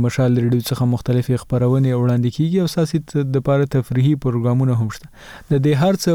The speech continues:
په اړه باندې که غواړئ، موږ ته خپل تجویز یا وړاندیز راکړئ او انټرنیټ ته لاسرسی لرئ، نو فیسبوک ته لاړ شئ، هلته د مشال ریډیو پاڼه پیدا کړئ، خوښه یې کړئ او هلته تاسې موږ ته پیغام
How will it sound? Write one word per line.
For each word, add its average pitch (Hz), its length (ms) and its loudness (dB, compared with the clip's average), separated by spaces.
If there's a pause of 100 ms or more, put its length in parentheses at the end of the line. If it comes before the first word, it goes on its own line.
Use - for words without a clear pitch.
(120)
په 139 60 2 (100)
اړه 147 200 2
باندې 143 240 2 (100)
که 123 80 0 (240)
غواړئ، 135 320 2 (760)
موږ 127 120 2 (100)
ته 127 140 0
خپل 127 200 -2 (100)
تجویز 131 440 0
یا 127 140 4
وړاندیز 120 420 0 (340)
راکړئ 147 320 0 (140)
او 131 160 -2
انټرنیټ 131 480 0
ته 139 240 4
لاسرسی 123 640 0
لرئ، 165 200 0 (500)
نو 139 100 2 (220)
فیسبوک 143 480 0
ته 180 140 2
لاړ 170 180 0
شئ، 160 160 2
هلته 156 240 0
د 143 100 2
مشال 139 360 2
ریډیو 127 280 2
پاڼه 117 300 0
پیدا 123 260 0
کړئ، 151 120 0 (100)
خوښه 160 320 0
یې 151 120 0
کړئ 147 220 2
او 120 140 2
هلته 123 240 -2
تاسې 123 260 -4
موږ 139 160 0
ته 143 80 0 (460)
پیغام 131 360 2